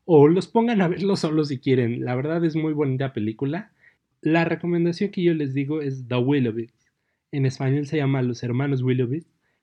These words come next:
Es una película de Netflix, como ya les había dicho, es animada, que salió hace un par de días basado en el cuento infantil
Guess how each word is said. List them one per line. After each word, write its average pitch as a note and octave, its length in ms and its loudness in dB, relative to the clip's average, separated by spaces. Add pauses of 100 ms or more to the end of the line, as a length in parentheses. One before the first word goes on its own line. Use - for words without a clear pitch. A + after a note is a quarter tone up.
(380)
Es F3+ 200 4
una A#3+ 220 -2
película C3+ 440 0
de A#2 140 0
Netflix, A2+ 540 -6
como A#2 200 -2
ya A#2 80 0
les B2 240 -4
había A2 180 -4
dicho, A2+ 300 -4
es A#2+ 180 -6
animada, B2 520 -6
que - 80 -16
salió C3 320 0
hace C#3+ 160 -2
un C#3 80 0
par B2 180 2
de A#2+ 140 2
días A2+ 480 0
basado A2+ 840 -4
en A2 220 -4
el G#2+ 280 -6
cuento C#3+ 400 0
infantil C3 880 -2